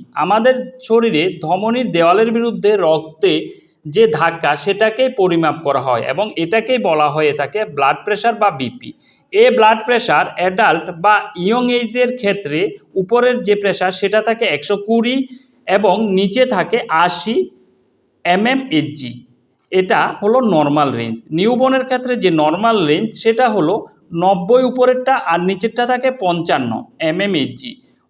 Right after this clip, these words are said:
ওল্ড এজের ক্ষেত্রে উপরেরটা থাকে একশো পঞ্চাশ, নিচেরটা থাকে নব্বই এমএমএইচজি। লো এর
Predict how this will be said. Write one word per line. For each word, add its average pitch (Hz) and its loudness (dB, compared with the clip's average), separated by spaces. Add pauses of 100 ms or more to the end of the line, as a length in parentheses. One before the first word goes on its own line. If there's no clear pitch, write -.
ওল্ড 254 6
এজের 262 0
ক্ষেত্রে 247 -2 (340)
উপরেরটা 247 0
থাকে 254 0 (280)
একশো 180 -4 (120)
পঞ্চাশ, 185 2 (220)
নিচেরটা 220 0
থাকে 240 0 (200)
নব্বই 139 2 (200)
এমএমএইচজি। 165 -2 (460)
লো 196 4 (120)
এর 285 4